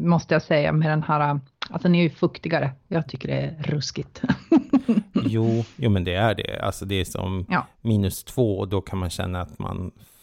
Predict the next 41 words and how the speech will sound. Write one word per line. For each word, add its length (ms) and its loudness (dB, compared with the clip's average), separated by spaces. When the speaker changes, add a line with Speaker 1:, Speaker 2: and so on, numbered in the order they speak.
Speaker 2:
fryser 560 -8
i 40 -12
nästan 500 -12
ihjäl. 360 -6
Medans 360 -4
hemma 400 -4
Speaker 1:
Mm. 100 4
Speaker 2:
eller 140 4
uppe 220 -6
i 20 -6
Norrland, 420 -4
då 80 -6
är 60 -6
det 60 -8
ju 80 -10
jätte-, 280 -12
jätteskönt 920 -6
när 80 -8
det 60 -8
är 20 -8
minus 240 -8
två. 220 -10
Konstigt 420 -10
det 60 -4
där. 80 2
Speaker 1:
Mm. 180 8
Och 140 2
faktum 600 -6
är, 180 -2
det 140 -8
är 60 -2
fredag. 880 0
Vi 220 0
Speaker 2:
Ja. 120 -8
Speaker 1:
poddar 320 2
och 280 -6
det 120 -2
är 360 -4
på 360 4
rikt 480 -2
igen. 400 2